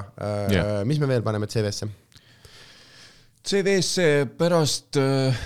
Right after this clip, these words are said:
Speaker 2: ma muidugi kategoriseerisin ise veidralt, et mingid musavideod jäid lõppu, aga C V-sse lähevad kindlasti ka nanoproduktsioonid, mis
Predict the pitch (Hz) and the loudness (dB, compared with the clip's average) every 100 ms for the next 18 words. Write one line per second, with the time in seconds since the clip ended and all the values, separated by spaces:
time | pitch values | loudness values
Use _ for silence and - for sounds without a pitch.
0 | - - - - - 113 113 117 104 - | -12 -18 -20 -20 -4 -2 0 -2 -4 -8
1 | - 113 110 101 107 104 113 107 90 90 | -4 -4 -2 -4 0 0 0 0 0 -2
2 | 98 98 85 78 73 92 92 87 73 - | -2 -2 -2 -2 -4 -4 -4 -4 -8 -14
3 | - 78 - - 82 76 - 90 85 78 | -12 -12 -12 -10 -8 -8 -8 -8 -6 -6
4 | 85 82 - 85 - 87 90 - - - | -6 -6 -6 -8 -8 -8 -10 -10 -12 -12
5 | - _ _ _ - _ 67 73 80 73 | -12 _ _ _ -20 _ -14 -12 -8 -8
6 | 71 78 - _ _ _ _ _ _ _ | -8 -10 -14 _ _ _ _ _ _ _
7 | _ _ _ _ _ _ _ _ _ _ | _ _ _ _ _ _ _ _ _ _
8 | 107 110 117 104 107 95 92 85 85 - | -2 2 2 0 -2 0 2 0 -2 -4
9 | - 113 90 - 92 90 82 82 98 135 | -4 -2 -2 -6 -6 -2 -2 -2 -2 0
10 | 120 95 87 - 104 98 - - 123 117 | 0 0 -4 -4 -6 -6 -6 -6 -4 -2
11 | 87 - - - _ - 85 | -4 -6 -18 -20 _ -10 -10